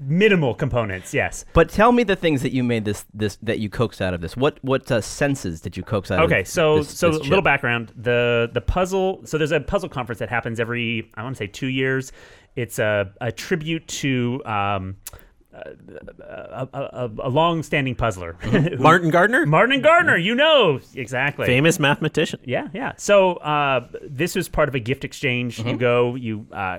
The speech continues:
Speaker 1: exchange something that you've created with four hundred other attendees. So I needed to build something that, you know, I felt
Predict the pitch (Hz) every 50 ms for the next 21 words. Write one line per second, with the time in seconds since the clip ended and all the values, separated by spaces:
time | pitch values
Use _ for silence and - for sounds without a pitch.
0 | - _ - - 123 - - - - 131 131 127 - 156 - - 135 123 131 123
1 | 135 147 135 - - 170 175 208 220 220 208 208 190 185 - - - - - -
2 | 139 151 147 - - 190 190 165 175 170 160 165 156 151 143 147 143 127 - -
3 | 123 113 101 98 87 87 - - 127 117 131 156 175 160 - 156 127 107 151 180
4 | 196 190 165 - - 175 165 143 - 170 160 160 156 147 - - - - - -
5 | - 107 123 120 117 117 120 - - - _ _ _ - 147 123 101 98 - -
6 | 107 95 - 113 107 120 -